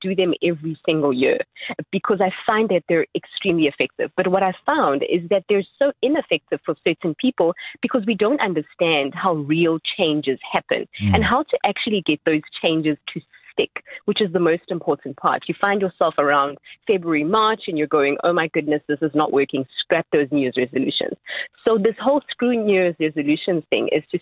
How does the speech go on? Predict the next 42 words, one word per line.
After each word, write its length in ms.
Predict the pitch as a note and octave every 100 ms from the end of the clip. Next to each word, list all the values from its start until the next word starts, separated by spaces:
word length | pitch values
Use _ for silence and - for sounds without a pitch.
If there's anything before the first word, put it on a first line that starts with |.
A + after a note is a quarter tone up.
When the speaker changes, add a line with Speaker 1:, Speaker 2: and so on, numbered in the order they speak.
| -
Speaker 1:
say, 200 | E3 -
"Okay, 380 | C#4 - A#2 A3+ - - -
let's 160 | C#4+ -
start 220 | - G#3+ -
from 160 | E3 D#3
scratch. 240 | - - -
Let's 160 | E3+ - -
start 240 | A3+ A3 -
by 140 | E3 -
understanding 840 | F3 F3+ E3+ - F3 E3 D#3 C#3
why 240 | C3 D#3 E3
those 200 | D#3 D3+
haven't 320 | E3+ D3 C#3 B2+
worked, 280 | C3+ - - - - - _
what 360 | C3 C3+ F3 -
we 100 | G#3+
can 200 | - F#3+ D3+
do 140 | D3+
differently, 540 | C#3+ - C3 C3+ C#3 -
and 340 | E3+ D3+ C#3 C3
then 300 | E3 E3 D#3+ - -
set 160 | G3+ F#3 -
our 120 | E3+ D#3+
New 140 | D#3
Year's 180 | D3+ C#3+
resolutions 680 | C#3+ C#3 C3+ C#3+ - C#3 -
from 160 | E3 D#3
a, 60 | C#3+
a 60 | F3 -
place, 220 | B3 A#3+ - G#3 F3+
a 80 |
vantage 460 | E3 E3 F3+ G3 -
point 260 | - E3 D#3
of 140 | D3 C3+
awareness 500 | C3 B2+ C3+ - - -
and 120 | C#3 -
understanding 840 | D3 C#3+ - - D3 C#3+ - F3 - - -
so 80 | A3
that 140 | A#3+ -
those 200 | G#3+ A#3 B3
ones 160 | G#3+ - -
can 220 | G#3+